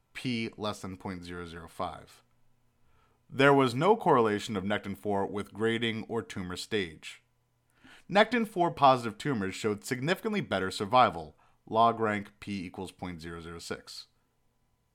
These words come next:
Quote, "Similar to urothelial carcinoma,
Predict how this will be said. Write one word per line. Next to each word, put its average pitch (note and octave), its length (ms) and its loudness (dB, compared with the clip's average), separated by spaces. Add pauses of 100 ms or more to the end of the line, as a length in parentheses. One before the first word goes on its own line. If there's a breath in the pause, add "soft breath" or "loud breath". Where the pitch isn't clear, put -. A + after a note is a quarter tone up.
(480)
Quote, - 380 2 (680)
"Similar C4+ 460 2
to G#3 120 -4
urothelial A#2+ 680 2
carcinoma, E2+ 640 -6